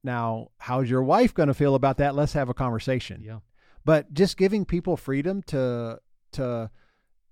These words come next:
Speaker 1: be okay to even think or process through some of the things that they're feeling
Speaker 2: Or to be
Speaker 1: and,
Speaker 2: them.
Speaker 1: and just be themselves and
Speaker 2: Yep.
Speaker 1: not worry how God feels about them.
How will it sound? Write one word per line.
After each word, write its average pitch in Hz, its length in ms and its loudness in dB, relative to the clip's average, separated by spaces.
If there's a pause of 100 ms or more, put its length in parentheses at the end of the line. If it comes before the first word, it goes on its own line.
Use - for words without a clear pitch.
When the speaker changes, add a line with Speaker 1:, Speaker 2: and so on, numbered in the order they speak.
(520)
Speaker 1:
be 147 140 2
okay 151 260 0
to 151 80 -6
even 127 200 -8
think 143 380 -8
or 110 80 -6
process 131 680 -6
through 127 260 -4
some 143 220 -4
of 131 60 -4
the 123 80 -4
things 127 260 -6
that 131 140 -8
they're 107 100 -8
feeling 147 640 -8
Speaker 2:
Or 123 120 -10
to 123 140 -6
be 117 140 0
Speaker 1:
and, 117 120 -6
Speaker 2:
them. 104 340 -8 (140)
Speaker 1:
and 131 240 -4
just 139 260 -4
be 147 120 2
themselves 135 540 -4
and 120 200 -8
Speaker 2:
Yep. - 20 -6
Speaker 1:
not 135 260 -4
worry 143 680 -2
how 131 260 -8
God 123 280 -6
feels 120 380 -6
about 175 320 -2
them. 202 300 0